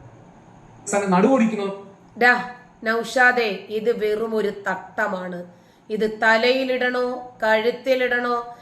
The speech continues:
Speaker 2: അതോ ചുരുട്ടിക്കുട്ടി വേസ്റ്റ് കുട്ടയിൽ തള്ളണോ എന്നത് നിനക്കോ നിന്റെ തന്തയ്ക്കോ ഞാൻ എഴുതി ഒപ്പിട്ട് തരേണ്ട കാര്യമില്ല.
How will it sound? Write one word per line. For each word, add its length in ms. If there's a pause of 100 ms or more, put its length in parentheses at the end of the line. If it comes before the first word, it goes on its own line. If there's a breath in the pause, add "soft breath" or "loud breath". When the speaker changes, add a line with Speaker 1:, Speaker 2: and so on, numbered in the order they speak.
(140 loud breath)
Speaker 2:
അതോ 240
ചുരുട്ടിക്കുട്ടി 840
വേസ്റ്റ് 520
കുട്ടയിൽ 600
തള്ളണോ 440
എന്നത് 520 (280 loud breath)
നിനക്കോ 560
നിന്റെ 260
തന്തയ്ക്കോ 1120 (420)
ഞാൻ 460 (380)
എഴുതി 300
ഒപ്പിട്ട് 420
തരേണ്ട 200
കാര്യമില്ല. 600